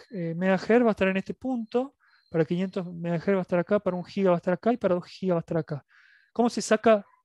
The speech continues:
esos valores que están en la tabla arriba? Estos valores que están acá, estos puntitos, magnitud y, y ángulo. Se traza del punto medio, ya lo vamos a ver, se saca la magnitud y el ángulo. El ángulo puede ser negativo o positivo. Fíjense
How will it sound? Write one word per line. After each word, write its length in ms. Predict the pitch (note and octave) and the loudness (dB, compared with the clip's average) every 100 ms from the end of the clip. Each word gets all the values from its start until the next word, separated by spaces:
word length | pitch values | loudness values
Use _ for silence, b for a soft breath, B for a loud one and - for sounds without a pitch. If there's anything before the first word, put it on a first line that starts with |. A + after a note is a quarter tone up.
| - | -6
esos 240 | G3 G3 | -4 2
valores 280 | F#3 F#3 G3+ | 4 4 2
que 40 | |
están 160 | F3+ G3 | 0 0
en 60 | F#3 | -2
la 80 | |
tabla 340 | - G3+ F#3+ F3 | 2 2 4 2
arriba? 400 | G3+ A#3+ F#3 E3 | 2 -2 -2 -6
Estos 240 | G3 - F3 | -10 -10 -6
valores 260 | F3 F#3+ | -4 -4
que 60 | F3 | -6
están 160 | F#3+ F#3 | -4 -4
acá, 120 | G3 | -6
estos 160 | - | -12
puntitos, 600 | - F3+ F3+ A3 F3 D#3+ D#3+ | -14 -12 -8 -6 -4 -6 -6
magnitud 380 | E3 E3 G3 | -6 -6 -8
y, 300 | F#3+ - F3 | -8 -10 -4
y 40 | F3 | 0
ángulo. 500 | G#3 G3+ F3+ E3 D#3+ _ _ _ _ _ _ _ _ _ _ _ | 0 0 -8 -10 -12 _ _ _ _ _ _ _ _ _ _ _
Se 160 | - G#3+ | -8 -2
traza 380 | B3+ B3+ A#3 G#3 | 4 4 4 -2
del 120 | F#3+ | -4
punto 320 | - A3 G#3+ | -6 -6 -4
medio, 280 | G#3+ A3+ G#3 | -2 0 0
ya 100 | F#3+ | 0
lo 80 | G3 | 0
vamos 160 | G3 G3 | 2 0
a 40 | |
ver, 200 | A3 B3 _ _ _ _ _ | 0 -2 _ _ _ _ _
se 140 | - F3 | -18 -8
saca 260 | G3 G3 | -6 0
la 80 | F#3 | 0
magnitud 640 | F3 F3 F3+ F3+ A#3 D4 A#3 | 0 -4 -6 -8 -8 -6 0
y 100 | F#3+ | 4
el 100 | G3 | 4
ángulo. 500 | F#3 E3 D#3+ D#3 D3 _ | 4 0 -10 -10 -14 _
El 80 | - | -10
ángulo 180 | F3+ F#3 | -8 -8
puede 140 | F3 | -10
ser 140 | F3 F3+ | -10 -6
negativo 320 | F3 F3 G#3+ | -6 -4 -6
o 40 | |
positivo. 520 | F#3+ F3+ E3+ E3+ D#3 - b b b | -6 -12 -12 -10 -10 -12 b b b
Fíjense 640 | - G#3+ A3+ G#3+ - G3+ | -4 0 2 0 0 0